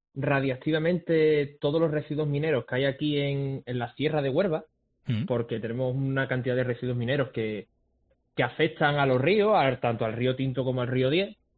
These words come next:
Speaker 1: y contaminan un, en, emiten grandes cantidades de elementos tóxicos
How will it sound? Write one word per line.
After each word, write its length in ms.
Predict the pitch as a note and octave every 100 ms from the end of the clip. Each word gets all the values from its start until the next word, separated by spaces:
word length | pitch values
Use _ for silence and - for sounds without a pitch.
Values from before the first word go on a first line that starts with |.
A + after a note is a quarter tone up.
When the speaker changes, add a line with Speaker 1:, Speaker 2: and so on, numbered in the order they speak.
| _
Speaker 1:
y 220 | - C3 B2
contaminan 520 | B2+ B2 A#2+ B2 B2+
un, 340 | B2+ C3 B2+ - _ -
en, 480 | A2 A2 A2 G#2+ A#2 -
emiten 460 | A2+ A#2 B2+ C3+
grandes 400 | B2 B2+ C3 C3
cantidades 460 | - B2 B2 B2 B2+
de 60 | A#2+
elementos 360 | A#2+ A#2+ A#2+
tóxicos 640 | - B2+ B2+ A#2 A#2 A2+